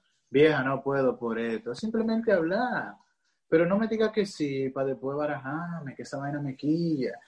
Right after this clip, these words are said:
Entonces yo, ay, yo creo que es como inseguridad de ellos. Como que no quieren quedar mal con nadie. Entonces a todo el mundo le dicen que sí. ¿Qué tú crees, Sam?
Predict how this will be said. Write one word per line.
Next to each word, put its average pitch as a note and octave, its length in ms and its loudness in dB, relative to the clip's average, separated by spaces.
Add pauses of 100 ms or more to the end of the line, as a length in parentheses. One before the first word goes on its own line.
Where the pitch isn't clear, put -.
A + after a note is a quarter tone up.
(100)
Entonces D#3+ 300 6
yo, D#3+ 520 6 (920)
ay, E3 300 0
yo D#3 120 2
creo F#3 180 -2
que E3+ 200 0
es E3+ 60 -4
como E3 160 -8
inseguridad C#3 680 -2
de A2 160 -6
ellos. A2+ 220 -12 (140)
Como B2+ 280 -12
que C3 120 -6
no C3+ 140 -4
quieren F3 260 2
quedar F3 280 4
mal G3 340 -2 (720)
con E3+ 180 -2
nadie. A2 360 -4
Entonces C3 260 -4
a - 20 -2
todo D#3 100 2
el D#3+ 60 -2
mundo E3+ 160 0
le E3 80 4
dicen E3+ 220 -4
que E3+ 100 -4
sí. - 240 -12 (1900)
¿Qué D#3+ 120 4
tú D#3+ 120 2
crees, A#2 260 0
Sam? F#2+ 180 -14